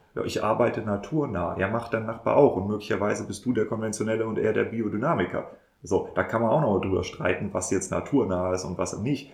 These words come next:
Ja, aber im Endeffekt ist es ein Buzzword, was eigentlich alle Winzer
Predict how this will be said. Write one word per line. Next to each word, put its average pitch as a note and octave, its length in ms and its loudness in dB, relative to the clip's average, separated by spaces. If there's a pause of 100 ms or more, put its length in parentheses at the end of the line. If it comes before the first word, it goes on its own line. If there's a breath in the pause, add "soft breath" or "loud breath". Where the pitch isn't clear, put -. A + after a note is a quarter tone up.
(180 loud breath)
Ja, F#2+ 160 6
aber F#2 340 0
im G#2+ 140 -2
Endeffekt G2+ 460 0
ist G#2 100 -4
es G#2+ 140 -4
ein G2 160 -6
Buzzword, G#2 580 2
was F#2 160 0
eigentlich G#2 340 -6 (300 loud breath)
alle A2+ 540 2
Winzer A#2 600 2